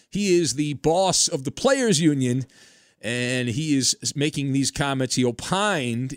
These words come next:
in the last, uh, twenty-four hours or so that we, the players, uh, representing the Players Union, want to play. That's according to Tony Clark. But that doesn't mean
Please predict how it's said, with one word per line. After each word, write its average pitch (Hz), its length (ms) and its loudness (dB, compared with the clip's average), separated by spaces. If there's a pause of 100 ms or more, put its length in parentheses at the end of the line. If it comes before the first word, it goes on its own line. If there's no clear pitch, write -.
(120)
in 120 480 -4
the 120 120 -2
last, 135 500 -2
uh, 120 140 -6
twenty-four 139 520 0
hours 143 420 0
or 120 80 -4
so 117 340 -2
that 117 200 -2
we, 165 440 2
the 139 160 2
players, 147 840 2
uh, 87 80 -10
representing 104 420 -8
the 87 60 -16
Players 135 320 -2
Union, 98 220 -4 (340)
want 233 300 8
to - 40 4
play. - 320 -4 (160)
That's - 140 -10
according 131 260 -4
to - 60 -10
Tony 117 220 -2
Clark. - 280 -12 (880)
But 160 160 2
that 254 180 4
doesn't 339 300 4
mean 294 480 4